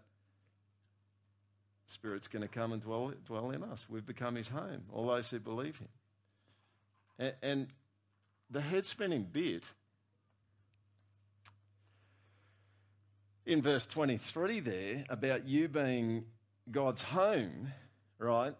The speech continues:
is it's somehow, and I don't know how this works, but somehow it's not just the Holy Spirit that's hanging out inside of you that makes you home. Have a look at it up there. Who else is hanging out inside of you and making you home?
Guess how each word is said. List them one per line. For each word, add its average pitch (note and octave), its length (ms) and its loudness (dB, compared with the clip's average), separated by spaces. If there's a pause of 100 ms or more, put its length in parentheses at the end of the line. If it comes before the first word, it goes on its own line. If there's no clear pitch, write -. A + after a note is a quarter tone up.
(420)
is C#3+ 460 2 (1120)
it's - 260 -8 (680)
somehow, B2 840 2
and D#3 100 2
I A3 140 6
don't A#3 200 4
know B2 180 2
how G#2+ 180 0
this F2 240 -6
works, F2+ 500 -10 (200)
but D#3 120 0
somehow G#3+ 540 2
it's D3+ 220 -2
not G#3 200 6
just F3+ 240 -2
the A#2+ 100 2
Holy C3+ 280 2
Spirit C4+ 540 -6 (1300)
that's D3+ 160 -2
hanging C#3 320 4
out B2 160 4
inside A#2+ 400 2
of G#2+ 80 -6
you G#2+ 120 0
that G#2+ 100 -4
makes A2+ 260 0
you G#2 140 -2
home. G2+ 240 -2
Have F3 140 2
a - 20 -4
look A3 120 -4
at G#3+ 60 0
it G#3+ 80 2
up G#3 140 2
there. A#3 160 4
Who F#3+ 180 2
else A3+ 240 0
is A#3+ 160 -4
hanging G3 260 2
out C#3 160 4
inside A2+ 380 0
of - 0 -
you G#2 160 -2
and G2 140 -2
making G2 360 -2 (600)
you A#2+ 180 0
home? F#2+ 360 -4